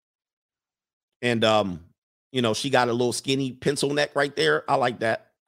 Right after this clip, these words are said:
<laughs> Uh, anyway, uh, this was, to me, it was a sham-, it was too much put in our face very early for me to believe it was authentic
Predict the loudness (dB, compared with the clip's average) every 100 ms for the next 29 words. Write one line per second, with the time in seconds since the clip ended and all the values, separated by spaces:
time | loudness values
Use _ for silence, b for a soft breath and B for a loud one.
0 | _ -6 -6 -4 -4 -2 -4 -2 -4 -8
1 | -14 -10 -12 _ _ _ -20 _ B B
2 | B B B 4 4 6 2 4 2 0
3 | -8 _ _ _ _ _ _ _ _ _
4 | _ _ _ _ _ _ -2 2 2 2
5 | 0 -2 -2 2 2 2 -4 -2 0 0
6 | 0 -2 -4 -2 -4 -2 -2 0 0 -2
7 | -2 0 0 0 -2 -2 -2 -4 -10 -4
8 | -2 0 0 0 0 -2 -8 _ _ -4
9 | -2 0 0 -2 -2 -2 -2 -6 -8 -2
10 | -2 -2 _ 4 4 2 -8